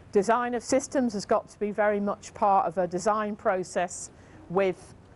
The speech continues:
the farm that you deal with. So I will try and stick to one or two tips that people might be able to walk away with, rather than going,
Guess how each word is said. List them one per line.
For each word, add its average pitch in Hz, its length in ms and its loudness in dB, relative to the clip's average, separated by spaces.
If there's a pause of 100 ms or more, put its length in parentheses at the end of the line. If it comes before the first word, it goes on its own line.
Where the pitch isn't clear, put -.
(240)
the 196 80 2
farm 190 500 2
that 175 140 -8
you 185 100 -6
deal 175 300 0
with. 123 360 -8 (580)
So 170 220 4
I 180 140 4
will 185 120 -2
try 226 280 0
and 202 120 -4 (120)
stick - 300 -4
to 208 100 -6
one 202 180 0
or 190 60 0
two 196 420 -2
tips - 520 -4
that 180 200 -4
people 185 400 -2
might 175 300 0
be 175 100 0
able 170 280 0
to 180 100 -4
walk 175 320 0
away 170 260 2
with, 156 400 -2 (340)
rather 185 320 4
than 180 120 -10
going, 175 400 -2